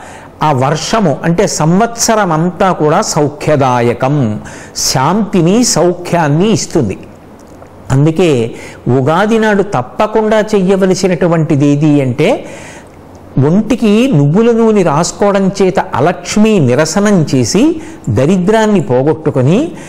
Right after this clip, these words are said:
తలారా స్నానం చేసినటువంటి కారణం చేత లక్ష్మీదేవికి ఆహ్వానం పలికి శరీరములోని తేజస్సుని ఆరోగ్యాన్ని నిలబెట్టుకొని భగవంతునికి నివేదన చేయబడినటువంటి ఈ ప్రత్యేకమైన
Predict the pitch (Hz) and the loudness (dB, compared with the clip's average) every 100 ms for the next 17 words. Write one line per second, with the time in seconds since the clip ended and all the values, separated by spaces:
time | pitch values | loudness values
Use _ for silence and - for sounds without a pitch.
0 | - - - 131 160 185 208 214 208 - | -20 -8 -2 0 2 2 2 0 -2 -2
1 | 131 147 202 220 208 202 185 190 175 170 | 0 2 2 0 0 0 0 -2 0 0
2 | 160 147 - 120 160 190 196 170 151 143 | 0 -2 -2 -2 0 0 0 0 0 0
3 | 151 120 - 208 233 226 214 190 165 131 | 0 0 -2 0 2 4 2 2 2 0
4 | 127 135 - 180 202 185 139 117 117 190 | 0 -4 -2 0 0 0 0 -2 0 2
5 | 294 - - - - - 156 208 226 233 | 0 -2 -12 -14 -8 0 2 4 4 2
6 | 226 214 196 170 - 143 185 214 214 - | 2 2 2 0 0 2 2 2 0 0
7 | 202 226 - 135 143 185 196 165 180 170 | 2 2 0 0 2 2 2 2 0 2
8 | 175 202 190 123 139 156 - 127 123 156 | 2 2 2 2 2 2 0 -2 2 2
9 | 294 - - - - - - 95 131 185 | 0 -4 -12 -16 -18 -8 -4 -2 0 2
10 | 226 254 233 233 208 156 147 190 220 220 | 0 0 0 0 2 2 4 2 2 0
11 | 208 214 202 208 202 202 196 185 190 175 | 0 0 2 2 2 0 0 0 0 2
12 | 202 185 190 - 156 160 - 196 196 185 | 2 4 2 0 -2 0 0 2 2 2
13 | 185 | 2